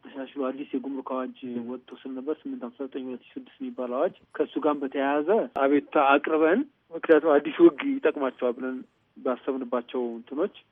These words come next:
አቅርበን ነበርና የአዲሱን ህግ ተፈጻሚነት ከሱ ጋር በተያያዘ ለፌዴሬሽን ምክር ቤት የህገ መንግስት ጉዳይ ያስነሳል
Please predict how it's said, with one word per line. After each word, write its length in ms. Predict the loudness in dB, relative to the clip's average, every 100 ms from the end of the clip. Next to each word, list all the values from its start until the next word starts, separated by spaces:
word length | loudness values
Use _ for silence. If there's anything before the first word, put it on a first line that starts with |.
| _ -12
አቅርበን 500 | -12 -10 -4 -4 -4
ነበርና 420 | -6 -8 -8 -6 -8 -10 -8
የአዲሱን 420 | -6 -6 -8 -8
ህግ 160 | -8 -12
ተፈጻሚነት 680 | -12 -12 -8 -8 -6 -6 -8
ከሱ 200 | -14 -10 -2
ጋር 120 | -2
በተያያዘ 400 | -2 -2 0 2 0 0 -8
ለፌዴሬሽን 680 | -6 -6 -8 -6 -4 -4 -12
ምክር 200 | -10 -4
ቤት 220 | -4 -4 -10 -8 -10 -14 _ -14 -8
የህገ 280 | -4 -2 -4 -6
መንግስት 380 | -6 -10 -18 -18 -12
ጉዳይ 340 | -2 0 0 -4 -10 -16 _ -14 -8 -4
ያስነሳል 580 | -4 -8 -10 -6 -6